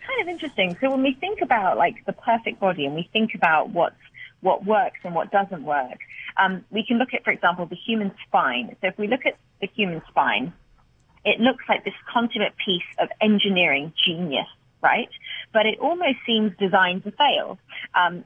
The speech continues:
it, it, it seems designed to fail with age, and it comes with kind of built-in obsolescence. So, right, like, our verte-, a vert-, a vertebral column is made up of thirty-three vertebrae. The lower ones are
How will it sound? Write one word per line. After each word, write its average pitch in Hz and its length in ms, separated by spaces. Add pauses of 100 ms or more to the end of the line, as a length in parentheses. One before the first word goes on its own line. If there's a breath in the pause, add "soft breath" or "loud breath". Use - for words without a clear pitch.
it, - 260
it, - 220 (100)
it 214 220
seems 226 260
designed 196 340
to 202 80
fail 175 300
with 151 140 (100)
age, 240 480
and 185 200
it - 200
comes 196 280
with 175 220
kind 185 160
of 170 80 (360)
built-in 226 480 (100)
obsolescence. - 680 (680 loud breath)
So, 226 120
right, 190 280
like, 190 220
our 190 180
verte-, 214 600
a 190 100
vert-, 208 260 (240 loud breath)
a 196 100
vertebral 208 520
column 180 460
is 180 120
made 185 180
up 180 100
of 165 80 (100)
thirty-three 196 760
vertebrae. 269 440 (280 loud breath)
The 196 60
lower 190 340
ones 208 360
are - 80